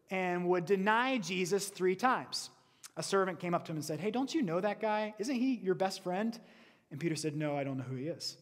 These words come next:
Then again, someone came up and said, "No, no, no, I've seen you with him. You know Jesus, right?" And Peter, out of fear, said, "No, I don't know him." And then a third time, another individual came and said, "No, you do. I, you do know him." And Jesus, or Peter said,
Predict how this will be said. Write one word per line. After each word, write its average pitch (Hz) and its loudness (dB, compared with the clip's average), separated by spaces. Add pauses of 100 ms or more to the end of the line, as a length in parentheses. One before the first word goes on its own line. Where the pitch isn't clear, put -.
(640)
Then 180 2
again, 196 4
someone 185 0
came 202 2
up 202 4
and 170 -6
said, 190 0
"No, 247 4
no, 254 4
no, 240 4
I've 214 4
seen 269 2
you 208 4
with 170 4
him. 165 0 (320)
You 226 4
know 262 6
Jesus, 226 0
right?" 220 4 (160)
And 202 -2
Peter, 262 6
out 226 6
of 220 -6
fear, 262 4
said, 190 0
"No, 277 6
I 220 6
don't 247 4
know 262 6
him." 160 -8 (640)
And 196 2
then 226 4
a 226 2
third 196 6
time, 208 4
another 208 4
individual 202 2
came 202 -2
and 202 -2
said, 196 2
"No, 330 6
you 330 4
do. 330 4
I, 208 4
you 262 2
do 330 2
know 233 2
him." 139 -4 (300)
And 185 0
Jesus, 196 0
or 185 0
Peter 220 4
said, 202 2